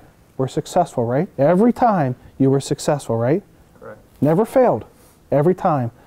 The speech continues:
Speaker 1: successful. Joe, let me ask you this. Now,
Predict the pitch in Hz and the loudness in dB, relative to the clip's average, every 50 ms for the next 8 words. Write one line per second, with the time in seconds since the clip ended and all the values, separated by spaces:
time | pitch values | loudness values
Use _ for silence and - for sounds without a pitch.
0 | - - _ _ - 139 - - - 143 127 - - - 92 - _ _ _ - | -20 -20 _ _ -8 -8 -6 -4 -4 -6 -6 -6 -12 -14 -16 -16 _ _ _ -20
1 | _ _ _ _ _ - - - - - - - - - - - - 180 170 165 | _ _ _ _ _ -20 -20 -20 -20 -20 -20 -20 -20 -20 -14 -4 0 2 4 4
2 | 170 165 156 156 156 151 151 143 - - 160 151 196 185 135 120 - - - - | 4 4 2 2 2 2 0 -2 -2 -2 -2 0 0 -2 -4 -4 -10 -14 -16 -18
3 | - - - - _ _ _ - - - - 180 175 143 | -20 -20 -20 -20 _ _ _ -20 -18 -6 0 0 0 0